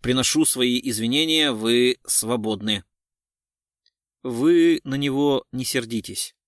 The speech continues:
примирительно произнес Лев. «Это он не со зла. Ему уж очень хотелось поскорее поймать убийцу той несчастной девушки. Но, не подумав,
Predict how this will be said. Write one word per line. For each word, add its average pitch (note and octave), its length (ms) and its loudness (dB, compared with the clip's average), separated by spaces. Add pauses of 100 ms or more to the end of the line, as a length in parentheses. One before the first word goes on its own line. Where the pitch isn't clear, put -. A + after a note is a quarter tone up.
(560)
примирительно G3 640 -6
произнес A#2 520 -6
Лев. G#2+ 380 -16 (420)
«Это D3+ 260 -2
он D3+ 340 -4
не B2+ 160 -8
со B2 160 -2
зла. G#2+ 460 -6 (680)
Ему D3+ 360 -2
уж - 200 -4
очень D#3 380 0
хотелось C3+ 640 -6
поскорее C3+ 480 -6
поймать B2 440 -6
убийцу A#2+ 680 -6
той C#3 240 -6
несчастной A#2 600 -6
девушки. A2 680 -12 (440)
Но, G3+ 300 -4 (160)
не D#3+ 160 -6
подумав, E3+ 760 -4